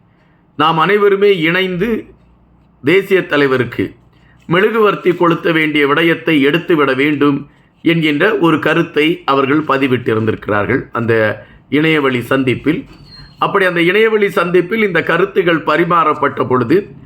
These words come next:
அதற்கு கடுமையான எதிர்ப்புகள் பதிவானதாகவும் அந்த எதிர்ப்புகளின் அடிப்படையில் அந்த கருத்தரங்கு அல்லது அந்த இணையவழி சந்திப்பு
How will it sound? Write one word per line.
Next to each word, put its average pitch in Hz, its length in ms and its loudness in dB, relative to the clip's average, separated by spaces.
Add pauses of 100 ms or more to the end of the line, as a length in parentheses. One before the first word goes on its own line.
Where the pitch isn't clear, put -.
(280)
அதற்கு 196 420 0
கடுமையான 196 640 0
எதிர்ப்புகள் 165 800 0
பதிவானதாகவும் 139 1000 0 (400)
அந்த 180 260 0
எதிர்ப்புகளின் 190 880 0
அடிப்படையில் 165 600 -2
அந்த 165 340 0
கருத்தரங்கு 156 680 -2 (120)
அல்லது 165 280 0
அந்த 151 200 0
இணையவழி 165 480 0
சந்திப்பு 143 580 -2